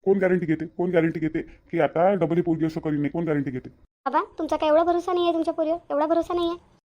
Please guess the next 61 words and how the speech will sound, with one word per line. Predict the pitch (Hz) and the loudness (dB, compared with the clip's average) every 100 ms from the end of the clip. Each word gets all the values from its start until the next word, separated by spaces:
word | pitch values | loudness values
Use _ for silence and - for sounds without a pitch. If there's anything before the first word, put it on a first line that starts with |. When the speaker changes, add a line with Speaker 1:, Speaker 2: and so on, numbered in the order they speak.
| _ | _
Speaker 1:
आनंदी, | 147 156 160 208 | -2 0 0 2
भरोशाची | 202 175 175 165 | 2 0 -2 -2
गोष्ट | 175 185 | -2 -2
तू | 180 | -2
करू | 180 175 | -2 -2
नको | 180 185 | -2 -2
आनंदी, | 180 170 | -2 -4
गोष्ट | 165 - - 165 165 | -6 -10 -6 -4 -4
करूच | 185 180 180 | -4 -4 -4
नको. | 190 190 170 - _ | -4 -4 -6 -14 _
खूप | - 165 | -10 -2
भरोसा | 185 175 180 | 0 0 -2
केला | 180 170 | -2 -2
होता | 175 | -2
तू | 175 | -2
यावर, | 170 156 - - - | 0 0 -4 -20 -6
पूर्ण | 185 175 | -2 0
माझा | 190 180 | 2 2
भरोसा | 170 165 160 | 2 0 -2
तोडला | 180 170 170 | -2 0 0
आनंदी | 165 165 | 0 -2
तूनं, | 160 160 | -2 -4
पुरा | 156 170 | -4 -4
भरोसा | 156 151 160 | -4 -6 -6
तोडला. | 147 135 135 | -4 -4 -4
आता | - - | -6 -4
भरोसा | 160 156 160 | -6 -4 -4
नाही | 156 | -4
आहे | 151 | -4
तू | 143 | -4
यावर. | 127 - _ _ _ _ _ | -6 -8 _ _ _ _ _
Speaker 2:
<laughs> | - 359 320 - - 349 | -4 -4 -4 -12 -8 -2
हो | 330 | 2
बाबा, | 320 311 | 2 2
मी | 359 349 | 2 0
तुमचा | 330 320 | 0 2
भरोसा | 330 330 320 | 2 2 0
तोडला, | 339 330 320 | -4 0 0
पण | 392 370 | -2 0
डबल | 349 339 | 2 2
एक | 370 302 | 2 2
बार | 381 | 4
भरोसा | 359 339 370 | 4 4 0
करून | 359 330 | 0 0
पहा | 349 | 0
मावर. | 339 320 359 - - | 0 0 -4 -10 -4
आता | 381 320 | -2 0
नाही | 330 330 | 0 0
तोडीन | 349 330 | -2 0
मी | 339 | -2
तुमचा | 339 339 | -2 0
भरोसा, | 330 339 339 | 0 0 -4
मला | - - 392 | -10 -6 -2
माफ | 349 339 | 0 0
करून | 359 349 | 0 0
द्या | 349 | 0
आणि | 359 | 2
मला | 359 | 2
कॉलेजला | 370 339 339 | 0 0 -2
जाऊ | 349 330 | 0 0
द्या. | 320 | 0